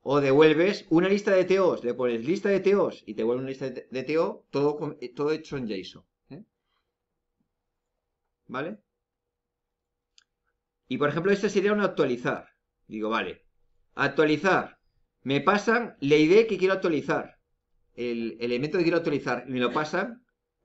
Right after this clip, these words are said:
como variable del path. Yo cojo la I D, ¿qué haría? Lo buscaría en base de datos, me pasarían el D T O que queremos actualizar, yo cojo el D T O, después de recuperar de base de datos, actualizo lo que me digan, lo guardo en base de datos y lo devuelvo.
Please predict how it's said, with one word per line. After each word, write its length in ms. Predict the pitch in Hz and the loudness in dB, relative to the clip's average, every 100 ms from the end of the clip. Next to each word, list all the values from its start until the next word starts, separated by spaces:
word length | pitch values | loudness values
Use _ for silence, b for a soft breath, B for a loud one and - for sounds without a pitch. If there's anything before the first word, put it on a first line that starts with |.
| - | -10
como 200 | 139 156 | -2 2
variable 400 | 156 139 160 170 | 2 4 2 4
del 220 | 143 107 | 2 2
path. 300 | 139 117 - _ _ _ _ _ _ _ - | -4 -4 -12 _ _ _ _ _ _ _ -2
Yo 200 | 139 143 | 0 2
cojo 200 | 151 160 | 2 4
la 80 | |
I 60 | 160 | 4
D, 420 | 196 233 247 _ _ _ _ _ _ _ | 6 4 2 _ _ _ _ _ _ _
¿qué 80 | 151 | 0
haría? 420 | 151 190 131 - - | 4 4 2 -4 -6
Lo 180 | 123 131 | 0 2
buscaría 360 | 135 143 139 | 2 2 0
en 60 | 135 | 0
base 220 | 135 151 | -2 -2
de 100 | 156 | 0
datos, 640 | 190 190 202 208 - _ _ _ _ _ _ _ | 0 0 -4 -6 -10 _ _ _ _ _ _ _
me 180 | - 127 | -6 -2
pasarían 680 | 147 147 151 180 151 101 - _ - | 0 0 2 4 4 0 -12 _ -10
el 160 | 120 127 | -4 2
D 140 | 160 | 6
T 160 | 175 185 | 6 6
O 140 | 165 | 4
que 120 | 135 | 2
queremos 320 | 127 139 151 | -2 -2 -2
actualizar, 680 | 165 - 160 160 185 196 214 _ _ - | -6 -2 -2 -2 -2 -4 -6 _ _ -6
yo 160 | 135 | -4
cojo 120 | 135 147 | -2 0
el 60 | |
D 100 | 151 | -2
T 160 | 147 175 | 0 2
O, 260 | 226 233 127 | 2 -2 -6
después 260 | 123 139 | -6 -2
de 100 | 143 | -4
recuperar 340 | 127 143 160 147 | -2 -2 0 0
de 60 | |
base 200 | 131 - | -2 -2
de 60 | 160 | -2
datos, 360 | 175 214 214 - | -2 -4 -6 -4
actualizo 480 | 127 - 139 160 160 | -4 -2 -2 0 0
lo 100 | 147 | 0
que 80 | 156 | 0
me 140 | 165 | 2
digan, 420 | 196 202 220 240 | 2 2 0 -2
lo 120 | 123 117 | -4 -2
guardo 180 | 139 | 0
en 80 | 156 | 0
base 200 | 165 170 | -2 -2
de 60 | 175 | -2
datos 440 | 196 226 247 - | 0 -2 -4 -6
y 80 | 139 | -8
lo 100 | 123 | -6
devuelvo. 460 | 113 117 110 90 | -4 -2 -4 -6